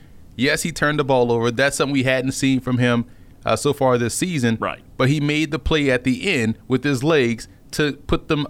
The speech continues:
Speaker 1: ahead for the, the winning points.
Speaker 2: Yeah.
Speaker 1: And Wofford just doesn't look that good this year. I was high on Wofford coming into the season.
Speaker 2: I'm surprised. I'm
Speaker 1: Yeah,
Speaker 2: really
Speaker 1: especially
Speaker 2: surprised.
Speaker 1: on defense.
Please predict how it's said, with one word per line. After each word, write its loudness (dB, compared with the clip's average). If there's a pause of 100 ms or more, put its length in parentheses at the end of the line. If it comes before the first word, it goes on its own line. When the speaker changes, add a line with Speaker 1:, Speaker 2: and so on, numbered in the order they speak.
Speaker 1:
ahead 0
for 2
the, 0
the -2
winning 0
points. -2 (120)
Speaker 2:
Yeah. -12 (300)
Speaker 1:
And -2 (560)
Wofford 0
just 0
doesn't 0
look -2
that 0
good -2
this -10
year. -4
I 2
was -4
high 0
on -2
Wofford -2
coming -4
into -6
the -8
season. -4
Speaker 2:
I'm -4
surprised. -8
I'm -2
Speaker 1:
Yeah, 4
Speaker 2:
really 2
Speaker 1:
especially -2
Speaker 2:
surprised. 2
Speaker 1:
on -4
defense. -2